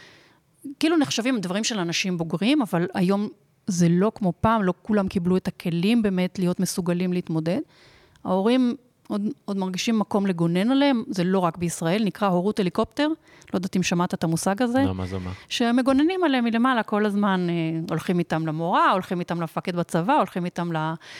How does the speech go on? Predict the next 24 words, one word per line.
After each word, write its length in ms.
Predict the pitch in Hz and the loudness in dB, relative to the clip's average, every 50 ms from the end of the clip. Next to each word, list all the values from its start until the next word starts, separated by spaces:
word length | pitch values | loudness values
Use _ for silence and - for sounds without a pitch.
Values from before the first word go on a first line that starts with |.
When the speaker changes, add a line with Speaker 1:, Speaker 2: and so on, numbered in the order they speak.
| - - - | -12 -4 -2
Speaker 1:
לאוניברסיטה, 480 | 180 170 170 175 220 277 - - 320 | 0 2 2 2 2 0 0 0 0
הולכים 220 | 220 175 - 196 180 | 0 0 0 -2 -2
איתם 200 | 180 196 175 175 | 0 2 2 2
למקום 340 | 170 170 - - 175 170 | 2 2 2 0 0 0
עבודה. 460 | 170 156 170 175 170 254 311 339 294 254 - - - - - - - - - - - | 0 -2 -2 -2 0 0 2 2 2 0 -2 -6 -18 -20 -18 -18 -18 -18 -18 -8 -2
לא, 320 | 254 277 320 359 349 330 - - - - _ _ - | 0 2 4 4 2 2 -2 -6 -12 -14 _ _ -4
כאילו, 500 | - 339 359 403 392 392 381 370 349 - - _ - - _ _ - | -2 0 2 2 4 4 4 2 2 -2 -6 _ -20 -20 _ _ -4
זה, 300 | - 226 208 220 254 269 - | -2 0 2 2 2 2 0
זה, 500 | 247 208 240 247 240 233 233 233 233 226 226 226 226 | 0 2 2 4 4 4 4 4 4 2 2 0 0
זה 300 | 208 208 220 220 220 214 202 | 2 2 4 4 4 4 2
ריקוד 240 | 233 226 - - 392 | 2 0 2 2 0
של 140 | - - 285 | 0 0 -2
שני 240 | - - - 277 285 | 0 2 2 2 2
דברים, 360 | 247 254 277 269 254 214 190 | 2 0 0 0 0 0 0
אחד 240 | 175 156 - 262 269 - | 0 2 2 2 2 0
שלילדים 500 | - 247 226 214 196 196 190 214 214 208 | 0 0 0 2 0 0 2 2 2 2
מאוד 140 | 190 180 | 2 2
מאוד 160 | 185 180 175 - | 2 0 -2 -2
קשה, 380 | - 214 - 320 339 339 302 | -4 -2 0 2 2 2 2
שתיים 340 | - - - 254 247 247 233 | 0 0 0 0 0 0 -2
שההורים 440 | - - 202 190 185 190 196 202 196 - - - - - - | -2 -2 -2 -2 0 -2 -4 -4 -6 -8 -12 -20 -16 -6 0
מאוד 180 | 214 202 196 190 | 0 2 2 2
רוצים 340 | 190 - - - 196 185 180 | 0 -2 0 0 0 2 2
לעזור, 540 | 170 170 170 185 233 302 330 320 294 262 | 2 0 0 2 2 2 4 4 2 0